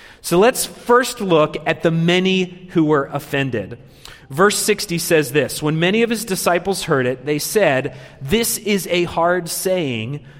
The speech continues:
Who can listen to it?' But Jesus, knowing in himself that his disciples were grumbling about this, said to them,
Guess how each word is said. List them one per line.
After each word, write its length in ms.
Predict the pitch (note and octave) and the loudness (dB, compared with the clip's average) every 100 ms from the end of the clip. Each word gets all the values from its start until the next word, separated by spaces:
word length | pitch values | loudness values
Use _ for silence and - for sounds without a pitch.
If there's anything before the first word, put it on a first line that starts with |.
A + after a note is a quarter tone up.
| - | -10
Who 280 | - G3+ A3 | 0 2 2
can 300 | G#3+ G3+ F3+ | 0 -2 -2
listen 360 | D#3+ E3 C#3 A#2+ | -2 -2 -6 -8
to 220 | C3 G2 | -8 -8
it?' 140 | F#2 - - _ _ _ _ _ - _ | -10 -16 -20 _ _ _ _ _ -20 _
But 160 | D#3+ D3+ | -2 0
Jesus, 560 | F3 B3 A#3 E3+ D#3+ | 2 2 2 0 0
knowing 440 | E3+ F#3 A3 C4+ B3+ | 2 2 2 2 0
in 80 | |
himself 540 | B3+ A#3 - D3 B2+ - | 0 -2 0 0 0 -2
that 100 | D3+ | -4
his 140 | D3+ | -4
disciples 680 | D3+ D#3 G3 G3 F#3 F3 - | -4 -4 0 0 0 -2 0
were 160 | D3+ | 0
grumbling 760 | C#3+ C#3+ D3 F#3+ B3+ C4+ B3 G3+ | -2 -2 0 2 2 2 2 0
about 420 | D3 C3 B2 A#2 | -2 0 0 0
this, 180 | C3 D3 | -4 -6
said 400 | - - A#3+ D#4 | -4 2 2 2
to 80 | A3 | -2
them, 360 | D3+ B2 C#3+ | 0 0 -2